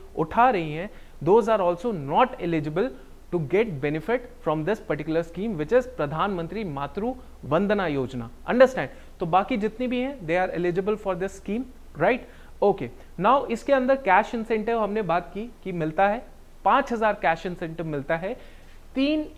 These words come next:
installment के अंदर मिलता है, पर मिलता तब है जब आप registration करा देते हो आपके concerned, अ,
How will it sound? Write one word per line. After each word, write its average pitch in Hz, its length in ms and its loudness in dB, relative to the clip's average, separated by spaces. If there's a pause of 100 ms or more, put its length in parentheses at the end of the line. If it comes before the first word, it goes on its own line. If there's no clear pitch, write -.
(300)
installment 214 640 2
के 226 60 0
अंदर 190 280 0
मिलता 208 300 -2
है, 262 220 -4 (460)
पर 196 100 6
मिलता 190 360 4
तब 214 220 2
है 254 180 0
जब 190 180 0
आप 208 220 2
registration 196 680 -2
करा 180 240 2
देते 175 220 -2
हो 247 60 0
आपके 170 500 0 (360)
concerned, 247 580 0 (300)
अ, 143 40 -4